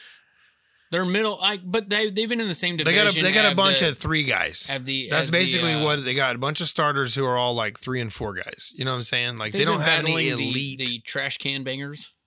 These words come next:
Speaker 2: Yeah.
Speaker 1: That's gotta be tough.
Speaker 2: For sure.
Speaker 1: You have to deal with them year in and year out.
Speaker 2: And they're banging the trash
Speaker 1: They're
Speaker 2: can.
Speaker 1: banging that trash can, and
Speaker 2: It
Speaker 1: there's only so much you can do.
Speaker 2: Yeah. Yeah. When they know it's a fastball, it's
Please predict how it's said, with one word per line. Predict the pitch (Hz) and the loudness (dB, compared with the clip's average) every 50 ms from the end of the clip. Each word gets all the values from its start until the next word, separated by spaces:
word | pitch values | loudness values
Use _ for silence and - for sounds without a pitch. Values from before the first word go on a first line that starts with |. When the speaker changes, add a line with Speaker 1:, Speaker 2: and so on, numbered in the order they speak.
| _ _ _ - | _ _ _ -8
Speaker 2:
Yeah. | 110 101 95 95 101 - _ _ _ _ | -6 -4 -4 -6 -8 -12 _ _ _ _
Speaker 1:
That's | - 156 160 - | -8 -6 -4 -4
gotta | - 160 127 117 | -4 -4 -6 -6
be | 117 110 | -8 -10
tough. | - 117 113 113 - - - - _ _ - - | -10 -10 -12 -10 -12 -14 -16 -16 _ _ -16 -8
Speaker 2:
For | - 123 139 | -6 -4 -4
sure. | 147 - 156 156 147 | -4 -4 -4 -6 -6
Speaker 1:
You | 147 160 | -6 -8
have | 165 - | -6 -6
to | - 147 | -8 -6
deal | 139 156 156 | -6 -4 -4
with | 156 139 120 | -4 -4 -4
them | 120 120 135 139 139 139 139 131 _ | -4 -4 -4 -4 -6 -8 -10 -12 _
year | - - 131 135 139 139 | -10 -6 -6 -4 -4 -4
in | 135 131 | -4 -4
and | 131 127 | -2 -2
year | 127 127 127 123 | -2 -2 -2 -2
out. | 120 120 123 143 - _ - | -2 -4 -4 -6 -10 _ -8
Speaker 2:
And | 113 117 | -6 -6
they're | 117 | -4
banging | 117 120 120 131 147 151 151 | -2 -2 -2 -2 0 0 -2
the | 156 160 | -2 -2
trash | 147 - 156 139 131 117 | -2 0 0 0 0 0
Speaker 1:
They're | - 160 135 127 | -2 -2 -2 -2
Speaker 2:
can. | 123 127 | 0 0
Speaker 1:
banging | 135 151 156 160 | 0 0 2 0
that | 165 165 160 | 0 -2 -2
trash | - 156 156 160 147 - | -2 0 0 0 0 0
can, | - 156 160 165 165 170 | 0 2 2 2 0 0
and | 160 147 135 - | -2 -4 -4 -8
Speaker 2:
It | - _ _ _ _ _ _ | -10 _ _ _ _ _ _
Speaker 1:
there's | _ - - | _ -8 -4
only | 175 226 190 | 0 2 2
so | - 185 | 2 2
much | 185 180 151 - | 2 2 2 0
you | 190 170 | 0 0
can | 175 151 | 0 0
do. | 139 160 208 208 170 170 202 - | 2 2 2 4 4 2 2 2
Speaker 2:
Yeah. | 160 - 190 135 90 85 - - - - - - - - - - - _ _ - - - | 2 2 0 0 -2 -4 -8 -14 -18 -18 -16 -16 -18 -18 -20 -20 -20 _ _ -12 -4 -2
Yeah. | - - 120 95 85 - _ - - - | -2 -2 -2 -4 -6 -12 _ -20 -18 -8
When | - 160 170 | -4 0 2
they | 202 233 247 | 2 2 4
know | 220 233 254 269 | 4 4 4 2
it's | 226 180 | 2 0
a | 160 | 0
fastball, | 160 196 214 208 160 139 135 127 120 117 110 98 107 160 120 107 | 0 2 2 2 2 2 0 2 2 0 -2 -4 -6 -8 -4 -4
it's | 190 196 - - - | -2 -2 -2 -4 -6